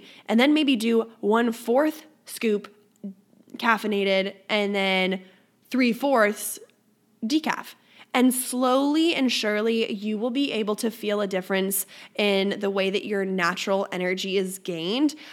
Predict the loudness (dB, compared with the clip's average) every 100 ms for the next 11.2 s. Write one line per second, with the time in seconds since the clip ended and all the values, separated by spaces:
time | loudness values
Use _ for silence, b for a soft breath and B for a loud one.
0 | -2 2 2 0 0 0 0 0 0 0
1 | 2 2 2 -2 -2 -2 0 2 2 2
2 | 0 0 -2 0 0 0 -2 -2 -2 0
3 | 0 -2 -4 -2 -2 -2 -2 -2 -2 -2
4 | -4 -2 0 0 -2 B 2 2 4 2
5 | 4 2 2 0 0 0 2 2 0 -2
6 | -2 -2 -2 0 0 -2 -2 -2 0 2
7 | 2 0 -4 B -4 0 2 0 0 0
8 | 0 0 2 2 2 -2 -2 -2 0 0
9 | 0 -2 -2 -2 0 -2 -2 -2 -4 -4
10 | -4 -2 -2 -2 -2 -4 -4 -4 -2 -2
11 | -2